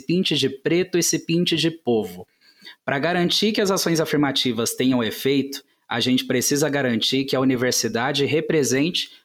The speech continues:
a sociedade que tá do lado de fora. Porque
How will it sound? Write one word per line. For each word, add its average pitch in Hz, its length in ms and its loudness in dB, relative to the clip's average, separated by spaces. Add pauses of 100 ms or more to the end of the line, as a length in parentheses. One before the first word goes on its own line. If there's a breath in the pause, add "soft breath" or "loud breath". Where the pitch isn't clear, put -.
a 135 120 -4
sociedade 131 600 0
que 135 60 -2
tá 123 200 -2
do 127 120 0
lado 127 200 0
de 120 120 -2
fora. 95 380 -6 (420 loud breath)
Porque 143 540 0